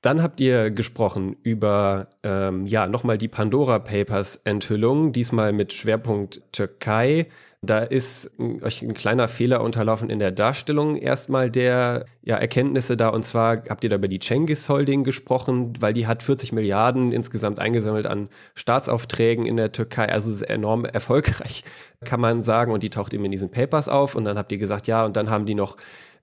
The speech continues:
äh, schön billige Kredite bekommen, Immobilien in London und dann auch noch türkische Medien gekauft.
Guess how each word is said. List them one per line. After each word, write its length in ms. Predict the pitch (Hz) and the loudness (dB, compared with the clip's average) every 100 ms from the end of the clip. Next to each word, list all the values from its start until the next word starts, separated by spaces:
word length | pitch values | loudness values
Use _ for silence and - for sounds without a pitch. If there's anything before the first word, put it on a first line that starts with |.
| - | -4
äh, 300 | - 104 107 | 0 2 2
schön 240 | - 120 123 | 0 0 -2
billige 400 | 113 113 117 104 | -6 -2 0 0
Kredite 320 | 101 101 147 160 | -2 -2 0 0
bekommen, 520 | 127 139 127 123 117 | -2 0 0 0 0
Immobilien 500 | 117 110 101 131 120 | 0 0 2 2 2
in 140 | 110 | 0
London 420 | 110 117 131 123 120 | 2 2 4 2 2
und 420 | 120 120 120 - | 0 -2 -8 -6
dann 180 | - 117 | -2 0
auch 60 | 117 | 0
noch 180 | 117 | -2
türkische 400 | - 131 123 113 | -2 -2 0 0
Medien 440 | 113 110 98 95 143 | 2 2 2 -2 -4
gekauft. 560 | 104 - - - - | -10 -8 -8 -8 -14